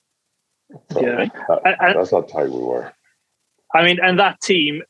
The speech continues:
Speaker 2: you look back at the Orlando Magic's history and its thirty whatever years it is, you've obviously got the ninety-five championship, um, finals team, the two thousand nine finals team, but the other team is that heart and hustle team, and, and that's down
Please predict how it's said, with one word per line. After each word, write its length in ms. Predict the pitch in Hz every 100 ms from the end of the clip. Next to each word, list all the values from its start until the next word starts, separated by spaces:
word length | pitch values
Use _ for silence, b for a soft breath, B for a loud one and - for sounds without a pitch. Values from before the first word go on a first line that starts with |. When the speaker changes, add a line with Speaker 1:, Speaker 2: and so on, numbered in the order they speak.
| _ -
Speaker 2:
you 240 | 202 180
look 260 | 190 202 -
back 260 | 185 156 165
at 80 | 170
the 60 |
Orlando 320 | 165 165 160 160
Magic's 540 | 160 160 143 151 143
history 320 | 165 - - 139
and 100 | 139
its 120 | -
thirty 460 | 151 143 - 143
whatever 280 | 143 143 135
years 340 | 139 147 139 131
it 160 | 135
is, 280 | 131 135 - _ _
you've 120 | 156
obviously 320 | 175 170 - 156
got 100 | 151
the 80 |
ninety-five 600 | 156 160 143 151 165 147 -
championship, 560 | 160 151 143 123 147 - - 151
um, 260 | 143 139 -
finals 380 | 160 160 147 131
team, 320 | - 131 143 _ _ -
the 60 | 139
two 200 | 180 165
thousand 320 | 156 156 156
nine 300 | 160 165 147
finals 340 | 135 131 127 -
team, 280 | 131 139 - _ -
but 140 | 147
the 120 | 165 170
other 140 | 175
team 320 | - 151 143 139
is 200 | 170 139
that 220 | 160 139
heart 220 | 156 147 -
and 80 | 139
hustle 300 | 156 - 139
team, 360 | - 160 123 - 156
and, 80 | 160
and 140 | 156
that's 180 | 160 -
down 360 | - 151 147